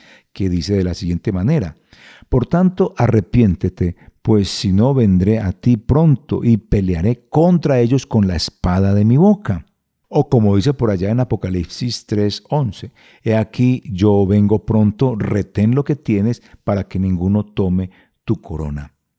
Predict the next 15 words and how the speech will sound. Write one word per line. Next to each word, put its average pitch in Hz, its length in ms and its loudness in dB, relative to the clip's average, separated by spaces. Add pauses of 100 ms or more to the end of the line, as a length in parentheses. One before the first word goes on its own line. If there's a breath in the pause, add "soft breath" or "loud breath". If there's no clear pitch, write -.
(180)
Así 110 260 -4
que - 460 -8
estas 117 320 -8
son 120 120 -4
las 120 120 -4
diferentes 95 560 -8
ideas 90 480 -6
que 92 240 -12
hay 92 160 -8
sobre 90 360 -6
la 82 120 -8
venida 82 320 -6
del 82 140 -6
Señor - 200 -12
Jesús. - 440 -18